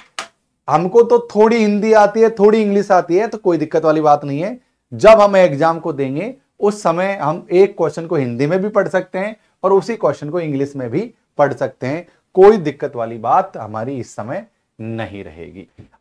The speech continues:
अब हम बात करते हैं साथियों एज लिमिट के बारे में। ये बड़ा दक्ष सवाल है, एडिशनल जानकारी भी दूंगा। तो चलिए देख लेते हैं एज लिमिट हमारी क्या होगी।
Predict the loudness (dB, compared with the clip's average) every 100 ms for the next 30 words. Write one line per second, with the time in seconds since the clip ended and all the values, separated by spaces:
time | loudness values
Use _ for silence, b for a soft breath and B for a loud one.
0 | 4 6 8 6 6 4 0 0 0 0
1 | 0 0 -4 -6 0 2 2 2 -2 -2
2 | -4 -6 -10 _ -10 -8 -6 -4 -4 -6
3 | -12 -14 -16 _ _ _ _ -6 2 4
4 | 4 4 2 0 0 4 6 6 6 4
5 | 2 -6 -6 -2 -2 -2 -4 -6 -4 -6
6 | -2 2 2 0 _ _ _ -10 -4 0
7 | 2 4 4 2 -2 -2 -4 -6 0 2
8 | 2 -2 -4 -8 -8 -8 -10 -10 -12 -12
9 | -18